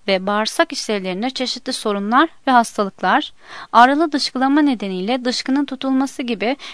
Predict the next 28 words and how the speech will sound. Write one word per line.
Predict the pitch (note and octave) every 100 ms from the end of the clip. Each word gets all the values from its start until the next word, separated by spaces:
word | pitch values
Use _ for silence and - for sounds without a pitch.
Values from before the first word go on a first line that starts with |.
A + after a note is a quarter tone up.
| -
fizyolojik | - B3+ A#3+ B3+ B3+ C#4 -
nedenler, | G#3 F3+ E3 D#3+ D#3+ - - _ - - - -
tuvalet | C4 C4+ E4+ -
eğitiminin | A#3 - G3+ F#3 F#3
yanlış, | F3+ F3 G#3 C#4 - - -
yetersiz | A3+ G#3+ A3+ G#3 - D4
ya | D4
da | D4
baskıcı | B3+ B3+ - C#4 C#4+
bir | C#4+
tutumla | - B3+ B3+ A3+ F#3+
verilmesi, | F3+ F3 F3 E3 - - - - - - - - -
yeni | B3 C#4 D#4+
bir | F4+
kardeşin | - B3+ A3 G#3+ - B3+
doğumu, | A3 F#3 F3 F#3+ C#4 - -
travmatik | - B3+ B3+ C4+ C4+ E4
olay | G#3 G#3+ A3+ A3
yaşanması, | G3 - F3 E3+ E3 - C4+ D4+ - - -
anneden | B3 C4 C#4 C4+
ayrılma, | B3 G3+ F#3 F#3 F3+ A#3+ C4
okula | B3 B3+ C#4+ D#4+
ya | D4+ C4+
da |
okul | C4+ C4+ C#4+
öncesi | C#4 B3+ - -
eğitime | A3+ - B3 A#3+
başlama, | F#3+ F#3 - F3 E3+